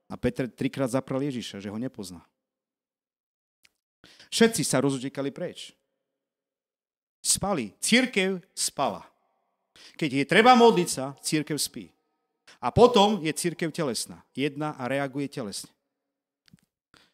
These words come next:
Keď sa nespoliehame na Boha, riešime veci sami. Preto Ježiš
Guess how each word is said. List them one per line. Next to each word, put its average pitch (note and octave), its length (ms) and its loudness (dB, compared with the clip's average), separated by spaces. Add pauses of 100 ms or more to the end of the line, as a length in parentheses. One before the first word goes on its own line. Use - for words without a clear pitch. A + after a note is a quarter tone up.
(1400)
Keď D3+ 160 0
sa D#3 160 2
nespoliehame A3+ 640 6
na E3+ 160 6
Boha, D3+ 480 4 (320)
riešime F3 480 4
veci E3+ 240 0
sami. B2 400 -2 (1700)
Preto D3+ 260 4
Ježiš F3 240 6